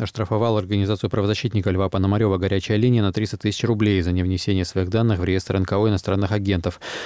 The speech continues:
В своём решении судья указала, что «Горячая линия» получает деньги из-за рубежа и занимается политической деятельностью.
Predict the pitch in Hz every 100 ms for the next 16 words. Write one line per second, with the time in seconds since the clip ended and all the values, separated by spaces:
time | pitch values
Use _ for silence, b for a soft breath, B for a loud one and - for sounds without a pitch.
0 | B - 143 139 - 139 120 120 117 110
1 | 113 131 113 107 104 104 - 110 107 95
2 | 101 - 104 101 98 92 95 98 107 123
3 | 123 95 98 107 - 104 92 98 - -
4 | 101 101 98 101 95 117